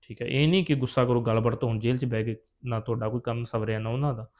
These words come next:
ਜੇ ਕਿਸੇ ਨੇ ਕੁਛ ਬੋਲ ਕਬੋਲ ਬੋਲੇ, ਮਿਹਨਤ ਕਰਕੇ ਦਿਖਾਓ, ਕੁਛ ਬਣ ਕੇ ਦਿਖਾਓ, ਉਹ ਬੰਦਾ ਆਪਣੇ ਆਪ ਚੁੱਪ ਹੋ ਜਾਏਗਾ ਜੀ।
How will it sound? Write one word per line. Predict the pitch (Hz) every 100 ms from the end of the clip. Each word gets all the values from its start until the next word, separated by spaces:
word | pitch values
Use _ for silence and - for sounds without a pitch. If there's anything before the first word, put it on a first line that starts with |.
| _ _ _ _ _ -
ਜੇ | 127
ਕਿਸੇ | 143 143
ਨੇ | 139
ਕੁਛ | 135 127
ਬੋਲ | 131 131 131
ਕਬੋਲ | 147 143
ਬੋਲੇ, | 135 131 143 156 151
ਮਿਹਨਤ | 139 135 175 180
ਕਰਕੇ | - 135 139
ਦਿਖਾਓ, | 135 - 131
ਕੁਛ | - -
ਬਣ | 120 107
ਕੇ | -
ਦਿਖਾਓ, | 110 110 - 107 _ _ -
ਉਹ | 123
ਬੰਦਾ | 120 117 117
ਆਪਣੇ | 120 - 117
ਆਪ | 110 -
ਚੁੱਪ | 104 -
ਹੋ | 98
ਜਾਏਗਾ | 92 95 _
ਜੀ। | _